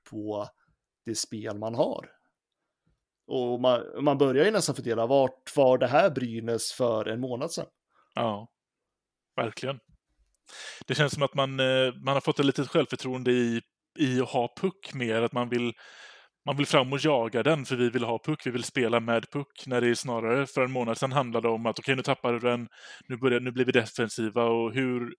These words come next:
Speaker 2: hur blir vi av med motståndaren i vår försvarszon? Det är ju inte det det handlar om, det handlar om att ta pucken och vända det till ett anfallsspel istället.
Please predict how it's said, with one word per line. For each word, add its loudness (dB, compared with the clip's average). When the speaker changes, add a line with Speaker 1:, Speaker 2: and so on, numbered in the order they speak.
Speaker 2:
hur -2
blir 2
vi 2
av 2
med -4
motståndaren -4
i 0
vår -2
försvarszon? -6
Det -8
är -6
ju -4
inte -6
det 4
det 0
handlar -4
om, -6
det -4
handlar -4
om -8
att -12
ta -2
pucken -8
och -6
vända 0
det 0
till -2
ett 2
anfallsspel -6
istället. -6